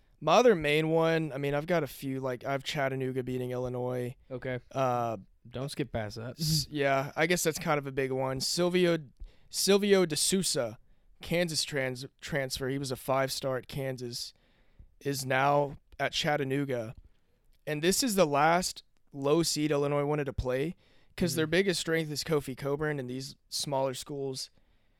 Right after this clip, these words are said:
Speaker 1: don't have a guy that can match that. Well, Chattanooga does. De Sousa
Speaker 2: Yeah.
Speaker 1: was a, like I said, five-star former Kansas player,
Speaker 2: Mm-hmm.
Speaker 1: and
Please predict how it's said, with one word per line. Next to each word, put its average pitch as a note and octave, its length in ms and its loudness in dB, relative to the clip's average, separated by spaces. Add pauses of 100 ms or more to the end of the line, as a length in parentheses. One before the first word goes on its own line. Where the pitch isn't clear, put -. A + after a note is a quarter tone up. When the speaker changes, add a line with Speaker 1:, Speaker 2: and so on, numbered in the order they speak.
(360)
Speaker 1:
don't C3+ 240 2
have C#3 200 0
a C3 40 -4
guy B2+ 220 2
that B2+ 160 -4
can C3 120 -8
match B2 280 -4
that. C#3 220 0
Well, A#2+ 80 -6
Chattanooga C#3+ 560 -2
does. B2+ 280 -4
De B2+ 120 -8
Sousa C#3 600 -2 (320)
Speaker 2:
Yeah. A2+ 240 -8 (280)
Speaker 1:
was C3+ 180 0
a, A#2+ 120 -4 (360)
like C3 180 -4
I A#2+ 80 -6
said, C3 280 -2
five-star B2+ 680 -2
former C3 300 -6
Kansas B2+ 420 -8
player, A2 460 -6 (100)
Speaker 2:
Mm-hmm. B2 400 -2
Speaker 1:
and A#2 580 -2